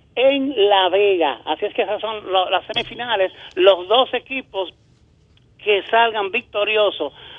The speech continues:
eh, de hoy y mañana, entonces van a estar ya la gran final de el fútbol. Así es que ya ustedes saben, Pantojas contra La Vega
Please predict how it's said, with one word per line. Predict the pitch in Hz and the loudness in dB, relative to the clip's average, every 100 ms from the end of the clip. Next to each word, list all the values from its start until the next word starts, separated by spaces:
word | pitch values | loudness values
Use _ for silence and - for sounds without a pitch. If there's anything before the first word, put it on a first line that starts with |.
| - | -14
eh, | - 175 175 170 170 - | 0 4 6 4 2 0
de | 180 175 | 0 4
hoy | 208 240 233 | 4 4 0
y | 226 | -6
mañana, | 233 240 247 214 180 | -8 -6 -4 -2 -4
entonces | 180 220 220 226 | -4 -4 -4 -2
van | 202 220 | -2 -2
a | |
estar | 208 214 214 | -4 -4 -6
ya | 185 - - _ _ _ _ _ _ _ _ - | -4 -4 -6 _ _ _ _ _ _ _ _ -4
la | 185 175 | 0 0
gran | 170 226 233 208 | 2 0 0 -8
final | - 196 190 196 196 196 - _ _ | -8 -4 -2 -2 -2 -6 -12 _ _
de | 180 196 202 202 - - | 0 2 2 -2 -12 -4
el | 196 185 | -2 -2
fútbol. | - 185 190 151 156 | -2 0 0 0 -2
Así | 147 | -2
es | 208 208 | -4 -2
que | |
ya | 214 220 | -2 -2
ustedes | 214 202 | -2 0
saben, | 214 240 240 - - - - | 0 -2 -4 -10 -20 -20 -2
Pantojas | 220 220 196 269 254 240 | 0 0 2 4 4 2
contra | 262 262 247 | 0 0 0
La | 240 247 | 0 2
Vega | 254 233 214 | 2 4 2